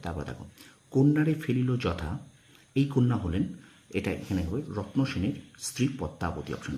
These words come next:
খ উত্তর, রত্ন সেনের স্ত্রী পদ্মাবতী। তারপর দেখো, জলের মাঝারে তথা, জলের মধ্যে কি রয়েছে? এখানে অপশন খ, নগরী।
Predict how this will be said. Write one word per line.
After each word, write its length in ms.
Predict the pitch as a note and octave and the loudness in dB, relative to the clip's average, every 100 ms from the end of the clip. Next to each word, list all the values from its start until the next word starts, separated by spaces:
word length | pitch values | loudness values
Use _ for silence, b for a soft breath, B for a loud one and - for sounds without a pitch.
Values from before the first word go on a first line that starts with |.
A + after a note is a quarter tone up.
| - | -6
খ 20 | D#2 D#2 | -6 -6
উত্তর, 160 | - D#2 | -4 -6
রত্ন 220 | D#2 A2 A#2 | -4 -4 -4
সেনের 280 | E2+ D#2+ D#2+ | -4 -8 -8
স্ত্রী 160 | - A2+ - B B B - | -4 -4 -6 B B B -6
পদ্মাবতী। 580 | F#2 - G#2+ - - - - | -6 -2 -4 -4 -8 -12 -6
তারপর 200 | F2 E2+ - | -4 -4 -8
দেখো, 140 | - - B B B F#2+ - | -14 -20 B B B -6 0
জলের 320 | A#2+ C#3+ D3+ A2 | 2 4 2 2
মাঝারে 300 | G2 G2+ B2+ B2+ | 2 2 2 2
তথা, 200 | D#2+ - B1+ - | -2 -4 -6 -2
জলের 240 | G#2+ C3 | 2 4
মধ্যে 260 | A#2+ - G#2+ - | 4 2 -2 -2
কি 80 | A#2+ | 0
রয়েছে? 260 | A#2+ A#2 F#3+ - | 0 0 -4 -8
এখানে 200 | E2 D2+ D2+ | -8 -6 -6
অপশন 340 | C#2 - D#2 D#2+ - - - | -6 -6 -4 -6 -10 -20 -12
খ, 40 | F2+ B2+ - F#2+ | -8 -8 -4 -2
নগরী। 320 | D#2+ D2+ C#2+ | 0 -2 -4